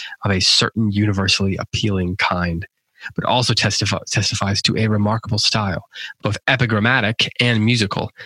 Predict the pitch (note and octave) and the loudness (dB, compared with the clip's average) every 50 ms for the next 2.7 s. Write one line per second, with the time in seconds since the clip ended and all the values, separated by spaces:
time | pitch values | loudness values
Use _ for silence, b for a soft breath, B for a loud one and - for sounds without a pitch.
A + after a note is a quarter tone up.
0 | B B B A#2 G#2+ - - A#2 G#2+ A2 G2+ - - G2 G2+ G#2 G#2+ A2 A2+ A2+ | B B B -2 -2 0 0 2 2 2 0 0 0 0 2 2 2 2 0 -2
1 | - - G#2+ F#2+ F#2+ F#2+ F#2+ F#2+ F#2+ - G2 F#2 F2 F2 - - - B2+ A#2+ A2+ | -2 -4 -2 0 0 0 0 -2 0 0 0 -2 0 0 0 0 2 0 0 0
2 | A2+ G#2+ - A2 G#2 G2 G2 F#2 F#2 F2+ F2+ E2+ - | -2 -2 0 0 0 0 0 0 0 0 -2 -2 -4